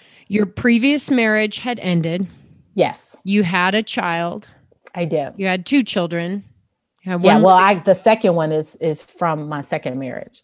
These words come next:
Speaker 1: Okay,
Speaker 2: So,
Speaker 1: got it.
Speaker 2: yeah, I just had
Speaker 1: Yeah.
Speaker 2: the one. And it was, you know, when I finally got on this journey, again, I got engaged.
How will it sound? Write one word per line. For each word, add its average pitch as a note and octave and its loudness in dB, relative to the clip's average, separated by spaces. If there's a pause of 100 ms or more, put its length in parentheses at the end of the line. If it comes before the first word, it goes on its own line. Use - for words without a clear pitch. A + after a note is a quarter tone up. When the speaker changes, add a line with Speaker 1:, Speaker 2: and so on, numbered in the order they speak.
Speaker 1:
Okay, G3+ -2
Speaker 2:
So, D3 -2
Speaker 1:
got D3+ -2
it. - -8
Speaker 2:
yeah, C#3+ 0 (100)
I F3 -2
just E3 -4
had E3 -2
Speaker 1:
Yeah. E3 -4
Speaker 2:
the A#3+ 4
one. F3 -4 (600)
And D3+ -4 (1400)
it F#3 2
was, E3 2 (300)
you F#3+ -4
know, E3 0
when D#3+ -2
I D#3 -2
finally F#3+ -2
got F3 0
on E3+ -4
this D#3 -6
journey, D#3+ -4
again, D3+ -2 (400)
I D#3 -10
got D#3+ 2
engaged. D#3 -2